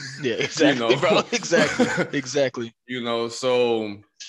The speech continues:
Speaker 2: you know, I think that's probably the only thing I would change on an, on an auxiliary level. But on a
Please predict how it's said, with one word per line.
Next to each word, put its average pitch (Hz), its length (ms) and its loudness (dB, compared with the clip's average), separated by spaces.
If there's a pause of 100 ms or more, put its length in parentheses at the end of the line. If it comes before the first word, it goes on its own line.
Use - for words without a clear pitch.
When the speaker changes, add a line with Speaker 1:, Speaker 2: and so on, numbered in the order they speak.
(260)
Speaker 2:
you 123 140 0
know, 113 180 2
I 107 180 2
think 123 320 -4
that's 117 160 0
probably 110 300 0
the 104 80 -2
only 104 220 -4
thing 101 200 -6
I 98 80 0
would 92 160 -6
change 104 500 -6
on 95 260 -8
an, 90 400 -10
on 95 360 -6
an 87 480 -10
auxiliary 98 640 -4
level. 85 460 -8
But 95 200 -4
on 98 160 -6
a 92 80 -8